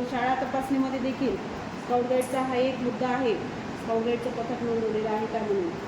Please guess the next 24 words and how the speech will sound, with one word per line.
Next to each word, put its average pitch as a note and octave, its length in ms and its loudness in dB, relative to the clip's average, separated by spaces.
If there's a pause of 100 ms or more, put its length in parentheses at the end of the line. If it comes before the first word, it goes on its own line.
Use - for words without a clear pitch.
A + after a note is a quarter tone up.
(500)
आणि A#3+ 220 2
त्याचबरोबर B3 580 4
मागील B3 340 0
वर्षापासून B3 600 0
जे B3 120 4
सुरू B3 220 0
झालेलं A#3 360 0
आहे A#3+ 260 0 (460)
माझी A#3+ 240 2
शाळा B3 260 2
सुंदर B3 360 0 (100)
शाळा A#3+ 240 0
मुख्यमंत्री, A#3 520 0
अ, G#3 540 0
योजनेतून, A3+ 500 2 (640)
तर B3 120 2
त्या B3+ 440 4
योजने-, C4 600 0
अ, A3+ 120 0
त्या, B3+ 180 2 (400)
अ, A3+ 420 0
स्पर्धेमध्ये C4+ 540 0
देखील C4+ 360 -2 (840)
आपल्याला, B3 440 2